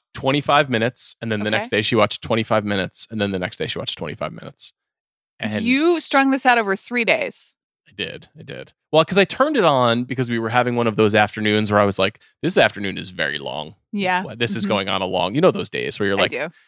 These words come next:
Speaker 2: Uh-huh.
Speaker 1: "Wow, it's only two thirteen P M."
Speaker 2: Yes.
Speaker 1: So I have five hours before this child will go to sleep.
Speaker 2: <laughs>
Speaker 1: Um, and, and we don't really watch a whole lot of T V, as I've talked about on this show. But, you know, if we're having a long afternoon, we'll
Speaker 2: Sure.
Speaker 1: fire something up. So we fired this up.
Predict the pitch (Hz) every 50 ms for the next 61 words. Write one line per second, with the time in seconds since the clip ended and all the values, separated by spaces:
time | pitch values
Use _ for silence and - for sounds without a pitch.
0 | _ _ 185 185 175 185 - 147 156 110 104 104 - 131 127 123 120 113 - -
1 | - - 170 170 170 - - - 156 143 - - - 151 139 127 123 - - 117
2 | 110 104 101 98 90 73 71 - _ _ _ - - - - 190 - 110 101 107
3 | 110 113 117 104 92 - - - 117 113 113 113 110 107 101 101 95 90 82 -
4 | - - 95 104 92 95 92 - - 92 90 90 95 92 90 90 87 90 - -
5 | - - 269 214 92 - - _ _ _ _ _ - 107 98 101 101 101 101 101
6 | - 101 101 - 539 605 - - _ - - - _ _ _ _ _ - 123 131
7 | 147 151 - - 143 139 143 139 147 160 170 202 220 226 214 220 208 208 196 202
8 | 240 277 - - 139 123 113 117 120 117 113 - - - 135 160 233 214 123 101
9 | - 98 101 - - 107 101 - 107 101 98 101 98 101 98 95 - - 208 170
10 | 117 113 156 247 - 403 415 381 320 294 311 302 - - - 240 214 220 226 208
11 | 214 208 196 196 180 175 170 160 - 160 135 123 117 117 117 120 - _ _ _
12 | - 123 - 120 117 117 107 - 123 113 - 104 101 101 101 - - 123 117 -
13 | 127 127 123 123 117 - - 104 - -